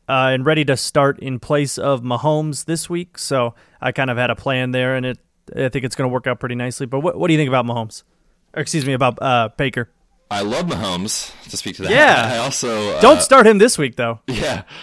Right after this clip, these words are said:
Speaker 2: I also love, uh, I love Baker, and like you said, I love his schedule and the matchup, especially this coming week, week twelve.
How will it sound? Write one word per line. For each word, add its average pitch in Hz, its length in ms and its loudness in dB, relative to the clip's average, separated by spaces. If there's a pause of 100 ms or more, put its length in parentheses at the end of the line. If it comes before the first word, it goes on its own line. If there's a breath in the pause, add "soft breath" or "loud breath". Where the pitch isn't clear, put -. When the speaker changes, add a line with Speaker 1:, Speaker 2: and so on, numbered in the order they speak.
(140 loud breath)
Speaker 2:
I 92 120 -6
also 131 520 -2
love, 101 460 -4
uh, 90 240 -2
I 101 40 -4
love 110 220 -4
Baker, 92 300 -6
and 87 200 -4
like 85 160 -6
you 101 60 -4
said, 82 180 -6
I 80 40 -4
love 87 200 -4
his 85 120 -6
schedule 80 320 -8
and 78 100 -8
the 78 60 -10
matchup, 80 340 -10
especially 95 460 -6
this 82 140 -6
coming 82 260 -10
week, 85 320 -10
week 82 160 -12
twelve. 104 340 -6